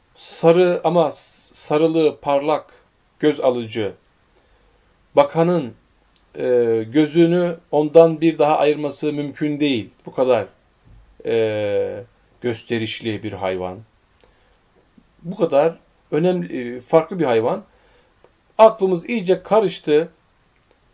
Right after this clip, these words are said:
Rabbine sor bakalım bu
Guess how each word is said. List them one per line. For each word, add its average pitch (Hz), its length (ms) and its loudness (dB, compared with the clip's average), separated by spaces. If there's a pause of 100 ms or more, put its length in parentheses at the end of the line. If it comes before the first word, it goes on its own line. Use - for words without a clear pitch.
(340)
Rabbine 190 460 4
sor 202 440 2
bakalım 151 580 -2 (840)
bu 165 440 -2